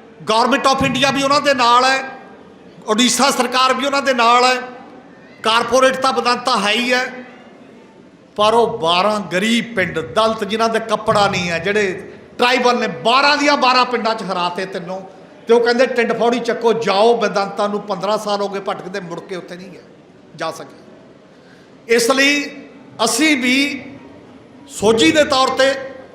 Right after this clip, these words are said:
ਭਾਈਚਾਰਕ ਏਕ-, ਏਕਤਾ ਦੇ ਤੌਰ 'ਤੇ ਤੇ ਅਮਲ ਦੇ ਤੌਰ ਦੇ ਉੱਤੇ ਵੀ, ਜੇਕਰ ਉਸ ਪਾਸੇ ਨਾਲ ਨਾਲ ਜਿੰਨਾ ਕੁ ਕਾਨੂੰਨ ਬਚਿਆ ਉਹਨੂੰ ਵੀ ਟੂਲ ਦੇ ਤੌਰ 'ਤੇ ਵਰਤੀਏ,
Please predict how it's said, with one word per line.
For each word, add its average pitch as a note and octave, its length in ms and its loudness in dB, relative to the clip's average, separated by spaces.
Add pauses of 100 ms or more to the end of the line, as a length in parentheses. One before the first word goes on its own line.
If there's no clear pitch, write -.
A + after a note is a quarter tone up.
(400)
ਭਾਈਚਾਰਕ A#3+ 640 2
ਏਕ-, A#3 180 2
ਏਕਤਾ A#3 340 2
ਦੇ B3 100 0
ਤੌਰ B3+ 240 2
'ਤੇ B3 180 0
ਤੇ B3 160 -4 (100)
ਅਮਲ A#3+ 260 0
ਦੇ A#3 140 2
ਤੌਰ G#3+ 280 0
ਦੇ G#3+ 120 0
ਉੱਤੇ G3+ 280 -2
ਵੀ, G3+ 320 -8 (360)
ਜੇਕਰ A3+ 300 0
ਉਸ A3+ 320 4
ਪਾਸੇ A3+ 360 0
ਨਾਲ G3+ 340 0
ਨਾਲ A#3 160 2
ਜਿੰਨਾ A#3 440 0
ਕੁ C4+ 140 -2
ਕਾਨੂੰਨ B3+ 400 0
ਬਚਿਆ B3 360 2
ਉਹਨੂੰ B3 400 -4
ਵੀ D4+ 100 -6
ਟੂਲ A#3+ 240 -6
ਦੇ A#3 120 -2
ਤੌਰ A#3+ 200 0
'ਤੇ A#3 140 -4
ਵਰਤੀਏ, A3 440 -2